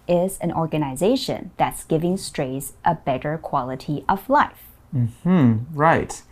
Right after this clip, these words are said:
Speaker 2: The article continues, "Since two thousand and twelve, it has been helping Taiwan improve the way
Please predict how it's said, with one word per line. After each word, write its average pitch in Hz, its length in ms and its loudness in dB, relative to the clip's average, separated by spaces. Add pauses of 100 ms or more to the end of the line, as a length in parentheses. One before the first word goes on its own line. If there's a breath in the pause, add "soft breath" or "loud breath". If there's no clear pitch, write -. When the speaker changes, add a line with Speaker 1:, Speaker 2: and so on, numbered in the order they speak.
(340 soft breath)
Speaker 2:
The 135 160 8
article 151 440 6
continues, 127 840 6 (200 soft breath)
"Since 151 360 4
two 165 220 2
thousand 170 420 4
and 127 140 4
twelve, 120 560 4 (220 soft breath)
it 143 240 2
has 185 160 0
been 214 180 4
helping 123 640 4
Taiwan 117 680 -2
improve 151 640 0
the 214 100 4
way 117 400 0